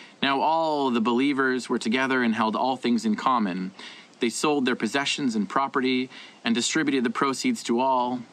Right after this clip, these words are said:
as any had need. Every day they devoted them-, themselves to meeting together in the temple and broke bread from house to house. They ate their food with joyful and sincere hearts, praising God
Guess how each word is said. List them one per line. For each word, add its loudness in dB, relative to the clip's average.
as -4
any 0
had 0
need. 2
Every 0
day 2
they 2
devoted 2
them-, -2
themselves -2
to -2
meeting 2
together 0
in 2
the -2
temple -2
and 0
broke 0
bread 0
from 0
house -2
to -4
house. -2
They 2
ate 0
their 0
food 0
with -2
joyful 0
and 2
sincere 0
hearts, -2
praising 0
God 2